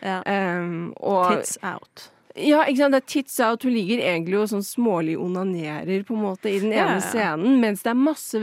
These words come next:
Speaker 2: menn som er tydelig mye eldre enn henne, som skal komme og passe på henne. Og sånn
Speaker 1: Mm.
Speaker 2: er det jo også opprinnelig. Men jeg bare synes at måten Lucy og Mina sin karakter i Coppola sin Dracula har blitt håndtert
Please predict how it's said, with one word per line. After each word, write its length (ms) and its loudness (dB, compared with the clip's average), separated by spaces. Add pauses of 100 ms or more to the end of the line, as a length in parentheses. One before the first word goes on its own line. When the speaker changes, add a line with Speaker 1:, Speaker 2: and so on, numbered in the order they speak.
(140)
Speaker 2:
menn 360 -2
som 120 -4
er 260 -2 (560)
tydelig 480 0
mye 400 6
eldre 280 -2
enn 100 -4
henne, 180 -4
som 140 -4
skal 140 -2
komme 180 -2
og 100 -8
passe 260 -10
på 140 -10
henne. 420 -4
Og 80 0
sånn 120 0
Speaker 1:
Mm. 140 0
Speaker 2:
er 40 -2
det 80 -2
jo 260 -2
også 220 -6
opprinnelig. 580 -4
Men 140 0
jeg 140 0
bare 220 0 (180)
synes 580 -4
at 140 -6
måten 500 -2 (460)
Lucy 560 -2
og 100 -2
Mina 260 -2
sin 160 -8
karakter 480 -6 (160)
i 200 -6
Coppola 420 -10
sin 200 -4
Dracula 500 -8
har 100 -8
blitt 160 -6
håndtert 300 -10